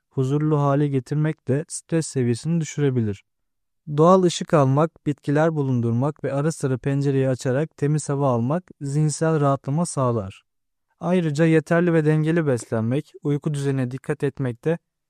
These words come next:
stres yönetiminde önemli bir rol oynar. Sağlıklı bir beslenme düzeni ve kaliteli uyku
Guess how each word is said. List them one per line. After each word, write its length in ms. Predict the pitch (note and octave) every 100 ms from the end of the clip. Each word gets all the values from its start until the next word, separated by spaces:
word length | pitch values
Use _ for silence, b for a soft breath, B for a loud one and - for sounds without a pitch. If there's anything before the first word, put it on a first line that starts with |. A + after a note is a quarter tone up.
| _
stres 480 | - - - F3 -
yönetiminde 580 | D3 C#3 C3+ B2+ C3+ E3
önemli 440 | D3+ C#3+ C3+ C3+
bir 120 | C3+ D3
rol 260 | D#3 E3
oynar. 520 | D3+ C#3 C3 G#2+ - _ _ _ _ _ _ _
Sağlıklı 500 | - E3+ F#3 G3 A#3
bir 160 | A3 G3
beslenme 480 | F#3+ E3+ G3 G3+ F3
düzeni 320 | D#3+ F3+ F3+
ve 100 | D3+
kaliteli 460 | - D#3 D#3 F3 F3+
uyku 460 | C#3 A2 C#3 E3+